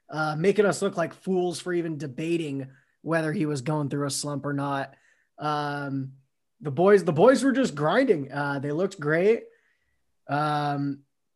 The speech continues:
you know, I, I, I thought, I thought Bolden, something that stuck out to me was Bolden was a little quiet this game.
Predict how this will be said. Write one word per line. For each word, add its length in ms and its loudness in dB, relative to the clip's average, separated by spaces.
you 80 -4
know, 120 0
I, 180 0
I, 200 0
I 80 -2
thought, 320 2
I 100 4
thought 260 4
Bolden, 480 4
something 260 6
that 60 6
stuck 180 4
out 120 6
to 60 0
me 60 6
was 100 4
Bolden 320 6
was 100 4
a 60 2
little 160 4
quiet 320 4
this 160 0
game. 360 2